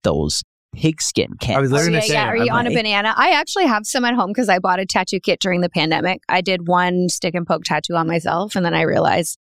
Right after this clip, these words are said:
Speaker 3: that I'm not gonna do that again. <laughs>
Speaker 2: So is it more just the fact of, like, because again, there was once a time that I'm like, maybe I could do, like,
Speaker 3: Tattooing?
Speaker 2: I used to do makeup at one point too. So I was like, eyebrows were, you know, becoming
Speaker 3: Yeah.
Speaker 2: a thing. And I was like, "Okay, maybe,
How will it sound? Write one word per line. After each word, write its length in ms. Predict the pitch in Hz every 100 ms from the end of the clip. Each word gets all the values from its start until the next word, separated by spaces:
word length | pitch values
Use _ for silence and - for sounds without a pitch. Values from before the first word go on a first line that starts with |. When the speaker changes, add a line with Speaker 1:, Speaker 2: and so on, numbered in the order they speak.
| _ _ _ _ _ -
Speaker 3:
that 140 | 175
I'm 140 | 160 170
not 180 | 156 -
gonna 180 | 160
do 120 | 156 160
that 180 | 160
again. 200 | - 339
<laughs> 260 | - - -
Speaker 2:
So 200 | - 185
is 100 | 170
it 100 | 202
more 300 | 165 156 170
just 200 | 156 160 165
the 80 |
fact 400 | 135 135 131 127
of, 160 | 135 117
like, 320 | 120 113 107 - - - _ _
because 200 | 151 165
again, 500 | 170 170 175 147 123
there 100 | 120
was 140 | 139 127
once 160 | 151
a 60 | 160
time 180 | 143 139
that 80 | 135
I'm 60 |
like, 120 | 123 117
maybe 300 | 117 131 127
I 180 | 113
could 220 | 113 123 101
do, 320 | 113 110 113
like, 200 | 110 - -
Speaker 3:
Tattooing? 420 | 226 - 254 269
Speaker 2:
I 60 |
used 180 | 139 160
to 60 | 175
do 80 | 139
makeup 320 | 131 160 143 -
at 140 | 139
one 240 | 131 147 131
point 280 | 131 135 -
too. 300 | 143 170 147
So 220 | 147 127
I 60 |
was 180 | 120 113
like, 180 | 117 110 - _ _ _ _
eyebrows 640 | 123 135 135 131 131 131 110
were, 340 | 127 127 123
you 80 | 120
know, 180 | 123 123
becoming 420 | 98 123 131 120
Speaker 3:
Yeah. 260 | 202 185 180
Speaker 2:
a 80 | 170
thing. 320 | - 123 143 143
And 80 |
I 60 | 120
was 120 | 110
like, 120 | 113
"Okay, 180 | 95 131
maybe, 340 | 120 135 156